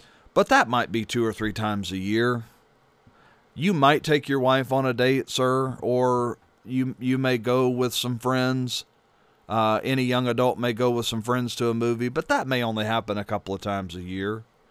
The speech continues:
I could see why five trips to a movie theater on average would be about right for young adults, for lots of different factors.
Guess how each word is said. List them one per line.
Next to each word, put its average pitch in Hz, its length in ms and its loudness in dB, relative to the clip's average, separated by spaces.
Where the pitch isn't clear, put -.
I 294 160 4
could 202 220 2
see 190 240 2
why 139 380 4
five 104 800 0
trips - 360 2
to 127 140 0
a 110 60 2
movie 117 300 0
theater 98 500 -4
on 117 240 -2
average 90 960 -2
would 127 280 -2
be 127 140 0
about 104 300 -2
right 90 260 -6
for 139 180 0
young 139 320 2
adults, 82 580 -8
for 151 320 4
lots 135 360 6
of 117 80 -2
different 110 340 -6
factors. 95 640 -10